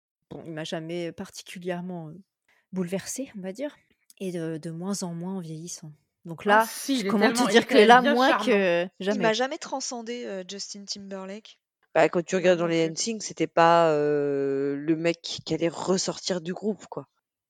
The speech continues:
Speaker 4: Il a pas été mis en avant comme ça. Même après, je veux dire, que ça a pas été forcément son physique qui a été mis en avant, tu le vois
Speaker 2: Ah,
Speaker 4: pas.
Speaker 2: c'est sûr que dans N sync, c'était pas son physique.
Speaker 4: <laughs>
Speaker 2: Parce que quand tu vois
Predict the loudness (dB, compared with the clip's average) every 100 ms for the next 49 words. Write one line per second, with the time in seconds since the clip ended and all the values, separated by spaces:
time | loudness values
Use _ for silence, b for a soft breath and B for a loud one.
0 | _ 4 4 6 4 4 -6 -4 -2 -2
1 | -2 -2 -4 -6 -4 -8 -10 _ _ -8
2 | 2 2 4 2 2 0 -2 -6 -8 -10
3 | -18 -8 0 2 4 2 0 -8 -8 -8
4 | -8 -8 -12 -14 -12 -6 -4 -4 -4 -2
5 | -2 -2 -8 -6 -6 -4 -6 -6 -10 -12
6 | -6 -2 2 2 8 10 10 6 6 6
7 | 8 8 8 6 2 -2 -2 -2 -2 0
8 | 0 -2 -2 -4 -4 -2 -4 2 12 12
9 | 12 12 12 12 12 12 12 12 12 10
10 | 8 8 6